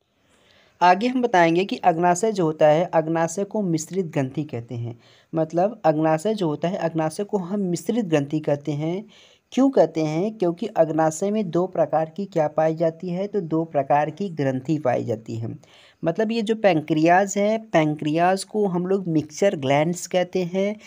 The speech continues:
मिक्सचर ग्लैंड इसलिए कहते हैं क्योंकि इसमें दो प्रकार के ग्लैंड पाए जाते हैं। मतलब अग्नाशय को हम मिश्रित ग्रंथि कहते हैं,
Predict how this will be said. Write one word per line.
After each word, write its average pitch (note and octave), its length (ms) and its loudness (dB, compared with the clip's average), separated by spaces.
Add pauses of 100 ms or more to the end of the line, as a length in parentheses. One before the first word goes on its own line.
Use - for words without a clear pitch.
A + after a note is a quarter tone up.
(240)
मिक्सचर E3 420 4
ग्लैंड F#3+ 360 4
इसलिए G3+ 340 0
कहते D#3+ 300 2
हैं D#3 400 0
क्योंकि E3 420 -2
इसमें G3 340 -4
दो E3+ 180 4
प्रकार D#3+ 420 0
के F#3+ 160 0
ग्लैंड C#3 320 2
पाए C3+ 160 0
जाते A#2+ 240 0
हैं। C3+ 180 -6 (320)
मतलब F#3+ 180 2
अग्नाशय E3 560 2
को F#3+ 120 -6
हम F3 140 -4
मिश्रित E3+ 380 -2
ग्रंथि D3 320 -2
कहते F3 300 -2
हैं, F#3+ 340 -4